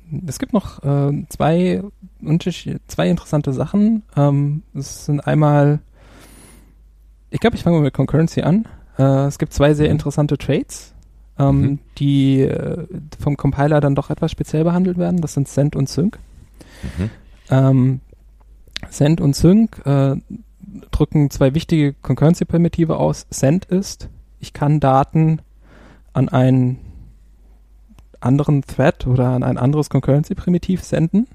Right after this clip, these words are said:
Speaker 1: Man redet da eigentlich gar nicht explizit über Threads, das ist das Schöne an dem System. Ähm,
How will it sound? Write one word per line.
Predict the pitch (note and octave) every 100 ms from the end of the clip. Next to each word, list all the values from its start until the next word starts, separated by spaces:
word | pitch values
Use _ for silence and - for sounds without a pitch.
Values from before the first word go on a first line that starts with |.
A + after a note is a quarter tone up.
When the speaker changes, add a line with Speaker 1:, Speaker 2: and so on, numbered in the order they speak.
| -
Speaker 1:
Man | C3+ B2+
redet | C3+ F3+
da | D#3+
eigentlich | C#3+ C#3+ -
gar | D3
nicht | D#3 -
explizit | D3 - D#3+ E3+ D#3+
über | C#3+
Threads, | - D3 - -
das | D#3+ -
ist | C#3+ -
das | -
Schöne | D3 D#3+
an | F#3
dem | E3+
System. | E3+ E3 - F#3 A3 - - _ - - - - - - - - -
Ähm, | C3